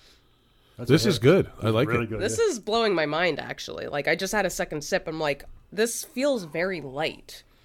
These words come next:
Speaker 3: I mean, I P As are generally
Speaker 1: Yeah, it's
Speaker 3: light
Speaker 1: not,
Speaker 3: to
Speaker 1: it's not,
Speaker 3: begin.
Speaker 1: it's not chewy. It's not, it's
Speaker 2: It's
Speaker 1: not
Speaker 2: de-,
Speaker 1: thick
Speaker 2: yeah,
Speaker 1: at
Speaker 2: it's
Speaker 1: all.
Speaker 2: definitely not chewy, no.
Speaker 3: Yeah, yeah, yeah. And, I mean, this is something I could actually order and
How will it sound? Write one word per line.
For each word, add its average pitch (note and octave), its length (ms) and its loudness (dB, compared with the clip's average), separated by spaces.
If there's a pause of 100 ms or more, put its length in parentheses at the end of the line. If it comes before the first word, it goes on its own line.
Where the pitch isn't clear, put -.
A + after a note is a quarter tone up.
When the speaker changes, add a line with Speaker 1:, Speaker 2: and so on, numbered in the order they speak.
(260)
Speaker 3:
I A3+ 60 2
mean, C4+ 160 4
I C#4 120 8
P C#4 240 0
As G#3 80 -2
are F#3 80 4
generally E3 420 0
Speaker 1:
Yeah, G3+ 100 8
it's E3 80 6
Speaker 3:
light - 80 2
Speaker 1:
not, F#3+ 160 4
Speaker 3:
to E3 60 -2
Speaker 1:
it's C3+ 100 0
not, D#3+ 80 6
Speaker 3:
begin. F#3 160 4
Speaker 1:
it's C#3+ 100 -4
not D3 160 0
chewy. C3+ 460 4
It's B2+ 160 0
not, A#2+ 260 2
it's - 320 -20
Speaker 2:
It's - 60 -20
Speaker 1:
not B2+ 160 0
Speaker 2:
de-, C3+ 80 0
Speaker 1:
thick B2+ 160 4
Speaker 2:
yeah, B2 60 6
Speaker 1:
at A#2+ 40 8
Speaker 2:
it's A2+ 80 6
Speaker 1:
all. C3+ 60 10
Speaker 2:
definitely C#3 240 8
not G#2 120 0
chewy, G2+ 300 0
no. E2 80 -4
Speaker 3:
Yeah, A#3+ 160 4
yeah, B3 120 0
yeah. B3+ 180 2
And, D3 340 -4
I G3 80 -2
mean, F3 360 0 (200)
this A#3 220 0
is G4 80 0
something C#4+ 280 0 (100)
I E3 200 0
could G3+ 180 -6
actually G3 360 -4 (140)
order C#3+ 640 -4 (100)
and C3+ 560 -8